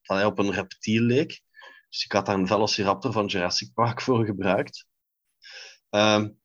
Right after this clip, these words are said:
dat was ook het gevecht van Obi-Wan, eh, sorry, van, ja, van Obi-Wan tegen Jango Fett op Kamino.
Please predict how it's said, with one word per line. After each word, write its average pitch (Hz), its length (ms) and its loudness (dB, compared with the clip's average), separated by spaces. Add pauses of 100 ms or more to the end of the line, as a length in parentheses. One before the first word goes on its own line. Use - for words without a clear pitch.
(180)
dat 120 240 2
was 139 140 2
ook 143 120 0
het - 100 -8
gevecht 113 300 -2
van 95 180 -2
Obi-Wan, 117 640 2
eh, 131 140 2
sorry, 110 260 2
van, 95 260 -2
ja, 110 160 0
van 127 160 -2
Obi-Wan 117 360 0
tegen 107 220 -2
Jango 98 340 -4
Fett 123 240 -4
op - 120 -14
Kamino. 104 540 -2